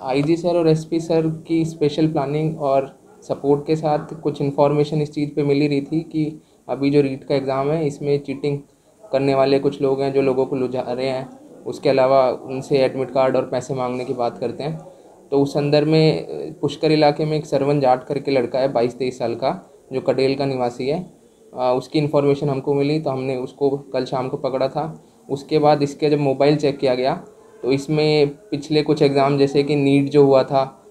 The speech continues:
बारह तेरह तारीख को एग्रीकल्चर वाला एग्जाम और कल जो रीट होने वाला है, उस संदर्भ में उसके एडमिट कार्ड मिले और काफ़ी लोगों से बातचीत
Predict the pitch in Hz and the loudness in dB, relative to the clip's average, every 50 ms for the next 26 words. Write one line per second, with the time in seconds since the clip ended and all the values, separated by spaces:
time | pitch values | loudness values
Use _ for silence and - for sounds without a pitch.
0 | - - 120 127 127 131 123 131 139 131 131 123 131 127 127 123 - - 139 135 | -10 -4 0 2 2 2 2 2 0 0 0 2 0 0 0 -2 -2 -2 0 0
1 | 113 - 123 127 139 139 135 131 127 131 147 135 135 131 131 131 131 127 123 123 | 2 2 2 2 2 2 2 0 -2 -2 -2 -2 0 2 2 2 2 0 0 0
2 | 127 131 147 175 165 - - _ _ _ _ _ _ - 123 127 123 123 - - | 0 0 0 -2 -4 -10 -18 _ _ _ _ _ _ -4 -2 0 0 -2 -2 -8
3 | _ _ - 131 139 139 139 143 143 123 123 135 139 139 139 139 147 139 123 123 | _ _ 2 2 4 6 6 4 4 4 2 0 0 0 0 0 0 -2 0 0
4 | 120 113 107 107 104 95 - - _ _ _ _ _ _ - 139 104 92 156 143 | 0 0 0 0 0 -2 -6 -12 _ _ _ _ _ _ -8 -6 -4 -2 0 2
5 | 143 143 143 139 147 151 147 143 143 - 151 135 135 135 139 139 139 139 135 135 | 2 4 4 2 2 2 0 -2 0 0 0 0 2 0 -2 -2 2 2 2 2
6 | 135 135 135 135 147 156 147 139 139 127 107 - - _ _ - 127 123 123 156 | 2 2 2 2 4 4 4 2 2 -2 -4 -8 -14 _ _ 0 2 2 2 2
7 | 147 139 139 139 139 139 139 139 127 127 117 - - - 135 127 - - - | 2 4 4 4 2 2 0 0 0 0 0 0 -2 -6 -10 -10 -10 -14 -20